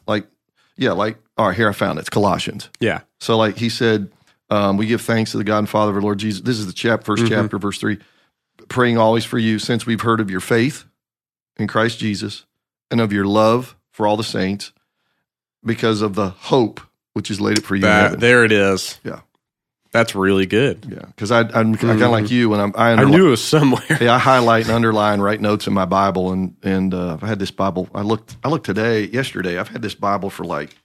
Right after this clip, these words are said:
Speaker 1: ten years.
Speaker 2: Wow.
Speaker 1: June two eleven is when
Speaker 2: You
Speaker 1: I
Speaker 2: put,
Speaker 1: got it.
Speaker 2: put it through some use.
Speaker 1: Yeah, and I love it so much. It's the, um, it's the Spirit-filled Life Bible,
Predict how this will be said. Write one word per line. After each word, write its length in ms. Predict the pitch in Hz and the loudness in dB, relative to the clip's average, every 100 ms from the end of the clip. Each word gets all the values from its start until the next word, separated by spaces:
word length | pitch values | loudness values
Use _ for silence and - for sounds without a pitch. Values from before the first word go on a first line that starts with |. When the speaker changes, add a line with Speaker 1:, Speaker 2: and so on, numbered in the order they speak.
| _ _ _ _ _ _ _ _ _ _ _ _ _ _ _ - | _ _ _ _ _ _ _ _ _ _ _ _ _ _ _ -14
Speaker 1:
ten 220 | - 110 | -6 -4
years. 360 | 101 90 - - - | -4 -6 -10 -18 -4
Speaker 2:
Wow. 360 | 90 82 58 - _ | -2 -2 -4 -14 _
Speaker 1:
June 420 | - 117 117 113 113 _ _ | -4 0 0 0 -4 _ _
two 160 | - 110 | -4 -2
eleven 440 | 98 92 82 85 _ _ _ - | -2 -4 -6 -14 _ _ _ -14
is 100 | 95 | -10
when 80 | 85 | -6
Speaker 2:
You 60 | |
Speaker 1:
I 20 | |
Speaker 2:
put, 120 | 85 110 | -4 -6
Speaker 1:
got 120 | 69 | -4
it. 60 | |
Speaker 2:
put 100 | - | -2
it 80 | 110 | -2
through 120 | - | -2
some 200 | 107 101 | -4 -2
use. 400 | 104 151 165 - - _ - | 0 0 0 -6 -16 _ 0
Speaker 1:
Yeah, 340 | 160 190 156 | 4 4 4
and 80 | 117 | 4
I 40 | |
love 200 | 113 131 160 | 4 4 2
it 60 | |
so 180 | - 110 | 0 0
much. 320 | 110 139 - | 2 0 0
It's 180 | 160 - | -6 -4
the, 280 | 117 107 104 | -4 -2 0
um, 480 | 95 92 90 90 90 _ | 0 -2 -2 -4 -8 _
it's 120 | - - | -16 -10
the 60 | |
Spirit-filled 540 | 110 - 135 117 107 95 | -10 -4 -4 -2 -2 0
Life 300 | 107 135 101 | 0 0 -2
Bible, 500 | 90 85 73 - | -4 -4 -8 -12